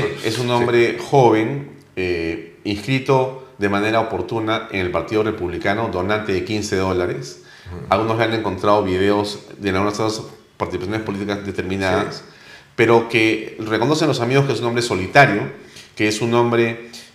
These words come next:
Speaker 2: eh, que es bulleado desde el colegio
Speaker 1: Ujú.
Speaker 2: por su apariencia, su forma de vestir o, o lucir,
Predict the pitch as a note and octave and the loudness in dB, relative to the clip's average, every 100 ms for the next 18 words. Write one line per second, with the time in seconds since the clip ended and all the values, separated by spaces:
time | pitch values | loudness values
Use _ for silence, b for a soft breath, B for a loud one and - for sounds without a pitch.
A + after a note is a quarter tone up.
0 | - F#2+ F#2 F2+ F2+ G#2 A#2+ A#2 G#2+ G#2+ | -4 0 2 0 0 2 4 2 0 2
1 | A#2 D3 C#3+ A#2+ D#3 C#3+ G2+ G2+ G#2 A2 | 8 10 12 10 8 4 2 2 4 8
2 | C#3 D3+ E3 E3+ G#2+ - G2 G2+ F#2+ G#2+ | 8 8 4 2 -2 -2 2 4 6 4
3 | C3 C3+ C3+ A2 G#2 A#2 A#2 A2+ F#2+ F#2+ | 4 4 2 0 2 4 6 6 6 4
4 | F2+ F2+ - F2+ G2 - B2 C3+ B2+ G#2+ | 2 -2 -10 -2 0 2 4 4 4 4
5 | G2 F#2+ G2+ G2 G#2 G2+ C#3 D#3+ - | 4 4 4 4 2 2 4 4 0